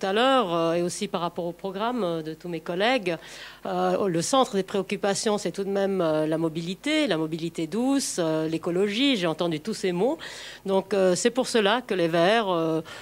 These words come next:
se sont décidés à présenter une candidate à la municipalité,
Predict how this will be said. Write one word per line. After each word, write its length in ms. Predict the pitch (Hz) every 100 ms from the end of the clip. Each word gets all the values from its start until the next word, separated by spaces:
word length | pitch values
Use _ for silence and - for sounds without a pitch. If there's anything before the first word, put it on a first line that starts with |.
| -
se 100 | -
sont 160 | 247 285
décidés 540 | 262 - 208 175 220
à 260 | 262 220 202
présenter 420 | 196 208 196 190
une 120 | 190
candidate 500 | 180 185 180 156 190
à 60 | 190
la 80 | 170
municipalité, 840 | 175 165 175 170 147 147 151 180